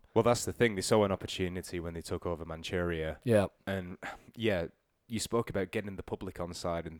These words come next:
Speaker 1: and all that kind
Speaker 2: Mm.
Speaker 1: of stuff, but one of the primary people that they, well, not people, but one of the <laughs> first institutions they had to get on side was the military.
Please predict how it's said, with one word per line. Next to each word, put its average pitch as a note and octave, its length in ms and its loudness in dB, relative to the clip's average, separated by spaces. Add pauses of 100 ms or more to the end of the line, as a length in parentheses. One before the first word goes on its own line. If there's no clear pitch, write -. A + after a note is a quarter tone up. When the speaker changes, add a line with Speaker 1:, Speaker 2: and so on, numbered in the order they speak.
(140)
Speaker 1:
and F2 200 -10
all F#2 120 0
that F#2 80 0
kind C3 140 0
Speaker 2:
Mm. A#2+ 40 0
Speaker 1:
of - 60 -8
stuff, - 340 -4
but - 100 -10 (300)
one A#2 160 -6
of G2+ 60 -6
the - 40 -8
primary G#2 440 -2
people E2 380 -8
that E2 160 -10
they, D#2+ 100 -8
well, - 180 -8 (100)
not F2+ 160 -6
people, F#2+ 480 -4
but D#2 120 -6
one F#2 160 -4
of D#2+ 60 -12
the - 80 -10 (280)
<laughs> - 200 -8
first - 380 -2
institutions G#2+ 540 -2
they - 100 -8
had F2+ 140 -4
to - 80 -14
get F2 140 -6
on E2 80 -8
side G2+ 240 0
was F#2 140 -6
the - 60 -14
military. E2+ 600 -4